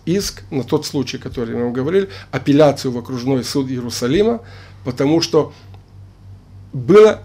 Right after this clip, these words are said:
чёткое решение, которое сказало в данном случае людей не впускать. А потом люди как-то появляются. А про-, а прокуратура, которая представляет,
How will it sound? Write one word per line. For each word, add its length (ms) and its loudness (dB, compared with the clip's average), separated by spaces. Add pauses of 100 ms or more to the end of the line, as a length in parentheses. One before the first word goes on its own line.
чёткое 540 2
решение, 500 0
которое 400 -2
сказало 440 -2
в 80 -8
данном 300 -4
случае 460 -2 (200)
людей 360 4
не 120 6
впускать. 540 -10 (520)
А 120 -14
потом 320 -2
люди 160 -4
как-то 640 -8
появляются. 600 -12
А 40 -8
про-, 560 0 (260)
а 100 -6
прокуратура, 600 -2
которая 400 -2
представляет, 720 -6